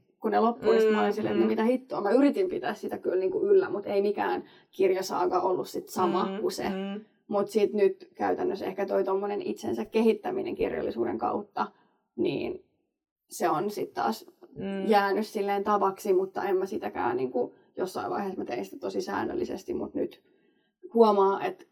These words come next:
Speaker 1: kun on paljon tällaista tietokirjallisuutta lukenut, niin kaipaa niitä romaaneja ja hömppää ja
Speaker 2: Mm,
Speaker 1: kaikkea
Speaker 2: mm.
Speaker 1: rakkaustarinoita ja
Speaker 2: Mm.
Speaker 1: fiktiokirjoja ja tommosta, et,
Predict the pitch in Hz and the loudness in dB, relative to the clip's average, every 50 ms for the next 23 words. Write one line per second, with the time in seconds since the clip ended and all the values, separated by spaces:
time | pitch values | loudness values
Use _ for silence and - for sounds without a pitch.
0 | _ _ _ - - 190 196 190 190 - - 175 180 185 190 - - 214 - - | _ _ _ -2 -2 0 0 0 -2 -2 -4 -4 -4 -4 -4 -4 -6 -6 -2 -2
1 | 233 220 208 190 - - - - - - - - - - 233 262 247 240 220 202 | -2 -2 -2 -2 -6 -6 -6 -6 -6 -6 -6 -6 -4 0 0 0 0 0 0 0
2 | 196 190 - 214 202 196 190 190 190 - - 202 190 - - - - 214 226 220 | -2 -2 -2 -4 -2 -2 -2 -2 -4 -4 -4 -2 -2 -2 -2 -4 -6 -6 -6 -6
3 | - - - - - - 180 180 190 190 - 95 - - - - - - - - | -6 -8 -8 -10 -8 -4 -2 -2 -2 -2 -4 -6 -6 -8 -8 -6 -6 -4 -4 -4
4 | - - - - 214 208 349 359 381 - _ - - - - - - - - - | -4 -4 -6 -8 -6 -2 -2 -2 -4 -6 _ -6 -4 -4 -4 -4 -4 -4 -4 -4
5 | - - - - - 202 208 202 202 202 196 208 170 - - - - - - - | -4 -6 -6 -8 -6 -4 -4 -4 -4 -4 -4 -4 -4 -4 -6 -6 -4 -4 -2 -2
6 | - - 202 - - - - - - - - - - - - - - - - - | -2 -4 -4 -4 -4 -4 -4 -4 -2 -2 0 0 0 0 0 -4 -4 -4 -4 -4
7 | - - - - - - - - - 220 - 233 - - 254 262 262 262 240 262 | -4 -4 -4 -4 -4 -4 -4 -4 -4 -4 -2 -2 -2 -2 -2 -2 -4 -6 -6 -4
8 | 277 269 277 277 277 - - 302 302 294 202 294 - | -4 -2 -2 -4 -4 -6 -6 -6 -4 -4 -4 -6 -10